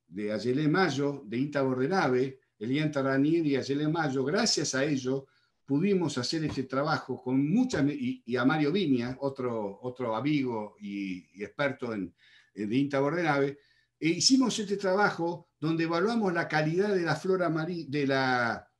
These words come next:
rama negra, y miren los valores de una rama negra sin cortar, los valores de proteína, ¿eh? que tuvimos en un promedio de catorce, quince, dieciséis por ciento de proteína bruta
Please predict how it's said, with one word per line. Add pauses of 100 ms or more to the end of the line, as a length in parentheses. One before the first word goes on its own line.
(100)
rama
negra, (300)
y
miren
los
valores
de
una
rama
negra
sin
cortar,
los
valores
de
proteína, (280)
¿eh? (240)
que
tuvimos (200)
en
un
promedio
de
catorce,
quince,
dieciséis
por
ciento
de
proteína
bruta